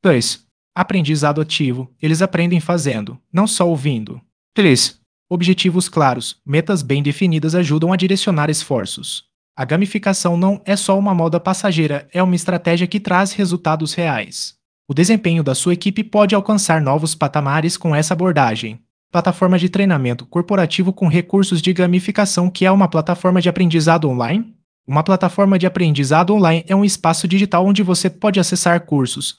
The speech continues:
treinamentos e materiais educativos. Aqui, você pode aprender no seu próprio ritmo,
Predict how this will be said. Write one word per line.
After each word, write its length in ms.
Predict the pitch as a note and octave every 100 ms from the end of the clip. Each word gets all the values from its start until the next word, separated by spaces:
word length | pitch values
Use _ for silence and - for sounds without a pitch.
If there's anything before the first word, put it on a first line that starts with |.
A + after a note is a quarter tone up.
| _
treinamentos 680 | D#3 F3 D3+ D3+ F#3 D#3+ -
e 60 |
materiais 560 | D#3+ D3+ F#3+ F#3 C#3 C#3
educativos. 1000 | D3+ D#3 F3+ F3 - A#2+ G#2 - - - _ _ _
Aqui, 500 | D#3 D#3 E3+ C3 - -
você 220 | D3 D#3
pode 280 | D#3+ E3+ F3+
aprender 440 | F3+ F#3+ D3+ B2+
no 80 | C3+
seu 160 | D#3+
próprio 340 | D#3 F3+ F#3 G#3
ritmo, 400 | D3+ E3 -